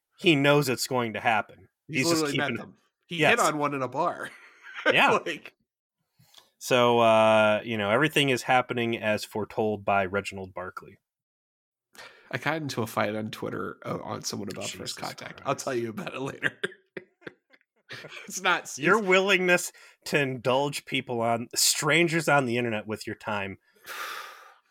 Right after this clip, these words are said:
Speaker 1: Mm.
Speaker 2: It's a bad habit I can't kick myself of.
Speaker 1: Mm-hmm.
Speaker 2: Uh,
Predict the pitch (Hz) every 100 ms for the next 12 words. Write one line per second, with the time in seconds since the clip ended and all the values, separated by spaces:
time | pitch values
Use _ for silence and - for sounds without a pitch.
0 | _ _ 107 98 - - 123 113 135 127
1 | 127 123 120 113 113 107 135 110 - 117
2 | - 107 110 107 113 104 104 _ _ _
3 | 107 101 107 107 - _ _ _ -